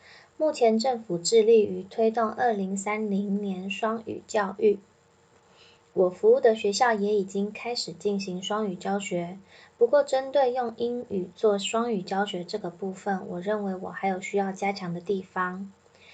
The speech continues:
平常虽然有在班上设置英语角，不定期与英文老师合作更新英语角的相关学习内容，也会在班上置放英语绘本以及童书，并利用午餐和午休的时间播放英语童谣跟广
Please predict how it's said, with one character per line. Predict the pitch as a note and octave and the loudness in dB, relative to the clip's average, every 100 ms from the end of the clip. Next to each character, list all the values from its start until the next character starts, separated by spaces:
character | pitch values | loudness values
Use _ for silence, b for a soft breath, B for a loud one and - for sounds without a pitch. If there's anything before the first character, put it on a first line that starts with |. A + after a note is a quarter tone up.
| B B | B B
平 | - B3+ | -2 -2
常 | C4+ B3 B3 | 0 -4 0
虽 | C#4+ | 4
然 | C#4 A#3+ A3 | 6 4 2
有 | G3 | -2
在 | G#3 G#3 | -2 0
班 | G3+ G#3 | 0 -2
上 | A3 G#3+ | -2 -2
设 | A3 | 0
置 | G#3 G#3+ | 0 2
英 | - G#3 G3 | 0 0 -2
语 | F3+ | -2
角， | - G3+ F#3+ | -2 -2 -2
不 | - G#3 | -4 -6
定 | C#4+ B3 | -4 -8
期 | - G3 | -2 0
与 | G3+ F3+ - | 0 -2 -2
英 | A3 | 0
文 | A3+ | 0
老 | G#3+ G3 | 0 -4
师 | - G#3 | -6 -6
合 | A3 E3+ | -6 -8
作 | E3 G#3+ | -2 -2
更 | G3 A3+ A3+ | 0 0 0
新 | A3+ A#3 A#3 | 0 -2 -2
英 | A#3 A#3 | 0 2
语 | G3+ | 2
角 | G3 | -2
的 | E3+ E3+ | -6 -8
相 | F#3+ G3 | -4 -2
关 | G3+ G3+ | -2 -2
学 | F#3 | -6
习 | F3+ F3+ | -6 -6
内 | G3 G#3 | -4 -4
容， | F3+ F3 F3 G3 F#3+ B B B B B | -4 -6 -6 -10 -14 B B B B B
也 | - | -4
会 | F#3+ A#3 | 0 -2
在 | A3+ B3 | -2 -2
班 | B3 C4 | 0 -2
上 | C#4 C4 | 0 -2
置 | B3 C4 B3 | -2 0 2
放 | B3 A3+ A3+ | 2 0 -2
英 | B3 C4 | -4 2
语 | G#3 | 0
绘 | F#3+ A#3 G#3 | 2 0 0
本 | F3+ - | -2 -6
以 | E3+ | -8
及 | E3+ F3 | -4 -4
童 | - E3 F3 | -4 -4 -4
书， | - F#3 F#3+ G3 B B - | -2 -4 -4 -8 B B -8
并 | C#4+ C#4 | -6 -6
利 | C#4 | -2
用 | C#4 B3+ | 0 0
午 | - F3+ | 0 -4
餐 | - G#3+ A3+ | -6 -6 -6
和 | A3+ A#3+ A3 | -4 -4 -4
午 | F3+ | -8
休 | F3+ G#3+ A3 | -2 0 0
的 | F#3+ | 0
时 | F#3+ - F3 | -2 -4 -6
间 | - G3+ G#3 | -2 -2 -2
播 | A3 A#3+ A#3+ | 2 2 2
放 | - A#3+ G3 - | 2 0 0 -2
英 | A3 A3+ | 2 2
语 | F#3+ | 0
童 | - F3 F3+ | -6 -8 -6
谣 | F3+ F3 | -6 -6
跟 | F3 G3+ G3+ | -4 -4 -2
广 | - - | 0 0